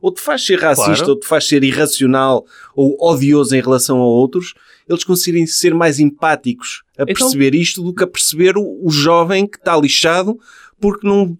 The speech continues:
Speaker 1: tem, vê a mínima hipótese de poder começar a família.
Speaker 2: Opa, o jovem que vá menos a
Speaker 1: É.
Speaker 2: Nova Iorque.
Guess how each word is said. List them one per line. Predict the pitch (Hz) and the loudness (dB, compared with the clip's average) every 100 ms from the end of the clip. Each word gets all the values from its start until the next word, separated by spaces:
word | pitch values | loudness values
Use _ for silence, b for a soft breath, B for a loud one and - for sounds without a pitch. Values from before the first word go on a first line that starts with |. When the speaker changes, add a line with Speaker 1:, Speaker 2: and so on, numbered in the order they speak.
| - | -6
Speaker 1:
tem, | 208 160 | -4 -2
vê | 160 175 | 2 4
a | |
mínima | 175 202 180 | 4 4 2
hipótese | 165 170 180 - | 0 0 -2 -4
de | - | -4
poder | 165 | -2
começar | 185 170 - | 0 -2 0
a | 165 | -2
família. | 170 156 175 202 | 0 2 2 2
Speaker 2:
Opa, | 208 | 2
o | 196 | 2
jovem | 196 254 240 247 | 2 0 0 -2
que | 220 | -2
vá | 233 | -2
menos | 226 220 190 | 0 -2 -2
a | 202 | 0
Speaker 1:
É. | |
Speaker 2:
Nova | 190 180 | 0 0
Iorque. | 165 123 110 107 120 127 | 0 0 -2 -4 -10 -10